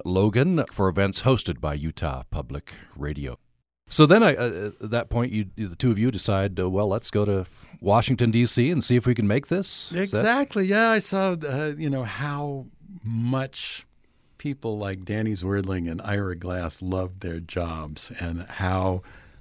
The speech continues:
Speaker 2: great they seemed to be at doing it. And I thought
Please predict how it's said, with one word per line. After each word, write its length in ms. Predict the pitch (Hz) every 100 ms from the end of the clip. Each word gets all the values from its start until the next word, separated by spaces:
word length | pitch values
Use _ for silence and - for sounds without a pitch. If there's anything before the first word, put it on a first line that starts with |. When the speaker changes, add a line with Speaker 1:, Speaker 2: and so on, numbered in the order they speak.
| - - -
Speaker 2:
great 560 | - 92 107 117 - -
they 140 | 87
seemed 340 | - 95 92 85
to 80 |
be 220 | 80 85 85
at 200 | 101 90
doing 300 | 85 85 80
it. 100 | 80
And 160 | 107 90
I 120 | 92
thought 320 | - 104